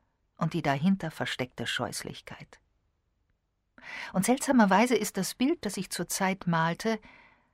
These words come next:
von derselben Atmosphäre durchdrungen.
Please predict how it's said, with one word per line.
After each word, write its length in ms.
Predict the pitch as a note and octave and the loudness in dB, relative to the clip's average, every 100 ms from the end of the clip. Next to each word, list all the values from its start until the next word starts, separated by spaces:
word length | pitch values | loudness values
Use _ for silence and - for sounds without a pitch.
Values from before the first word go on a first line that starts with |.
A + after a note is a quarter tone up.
| _ | _
von 180 | - F#3+ | 0 4
derselben 560 | G3 F#3+ G#3 B3 G#3 F3+ | 4 4 6 8 8 4
Atmosphäre 680 | D3+ - E3+ - E3+ D#3 D3+ | 2 -4 -4 -2 -4 -4 -6
durchdrungen. 600 | D3 D3+ - C#3 D#3 | -8 -10 -10 -8 -8